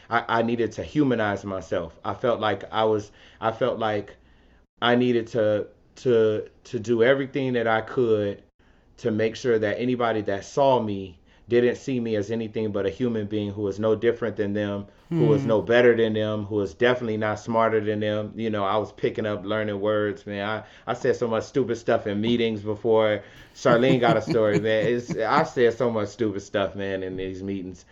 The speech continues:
Speaker 1: And I'm, I didn't know what I was talking about. And I also witnessed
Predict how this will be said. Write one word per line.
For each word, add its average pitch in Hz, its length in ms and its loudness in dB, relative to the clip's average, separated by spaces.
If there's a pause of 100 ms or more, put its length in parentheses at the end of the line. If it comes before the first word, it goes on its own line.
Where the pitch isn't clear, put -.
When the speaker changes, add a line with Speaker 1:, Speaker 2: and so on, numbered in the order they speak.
(540)
Speaker 1:
And 123 420 4
I'm, 117 340 2
I 113 120 0
didn't 120 180 4
know 120 80 2
what 120 120 4
I 117 60 2
was 110 120 -2
talking 143 240 0
about. 92 400 -6
And 113 520 0 (1120)
I 127 120 6
also 151 420 4
witnessed 120 640 -2